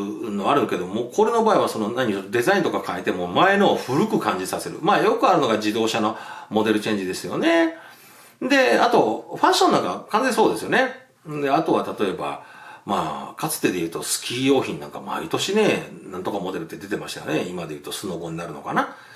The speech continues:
で、あと物理的陳腐化。物理的陳腐化。これはね、一時ね、ものすごい問題になったんですよ。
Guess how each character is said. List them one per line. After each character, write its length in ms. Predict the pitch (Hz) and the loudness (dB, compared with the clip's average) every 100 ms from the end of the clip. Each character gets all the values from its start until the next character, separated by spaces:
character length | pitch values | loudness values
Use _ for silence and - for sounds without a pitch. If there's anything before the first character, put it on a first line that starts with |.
| - - - - - - _ - - - - - | -20 -20 -20 -20 -20 -20 _ -20 -20 -20 -20 -4
で、 80 | 208 | 0
あ 40 | |
と 100 | 196 | 2
物 320 | - 160 - | 4 4 6
理 100 | 349 | 6
的 220 | 339 320 277 | 6 4 2
陳 280 | - 233 | 0 -2
腐 100 | 208 | -2
化。 100 | 208 | -6
物 320 | - 143 160 311 | -6 -6 2 4
理 100 | 320 | 4
的 240 | 320 277 | 2 2
陳 240 | - 247 | -2 -2
腐 80 | 214 | -2
化。 80 | 196 | -6
こ 160 | - 202 | -4 -2
れ 60 | |
は 140 | 226 185 | 0 0
ね、 80 | 135 | -2
一 160 | 160 - | -6 -6
時 240 | - 254 220 | -6 -2 0
ね、 120 | 123 | 0
も 220 | 82 90 | -2 -4
の 60 | 135 | -2
す 80 | |
ご 80 | 254 | 0
い 20 | |
問 200 | 104 104 | 0 0
題 80 | 190 | 0
に 60 | 226 | 0
な 60 | |
っ 40 | 226 | 0
た 100 | 98 | 0
ん 60 | |
で 60 | 76 | -2
す 60 | 73 | -8
よ。 160 | - | -12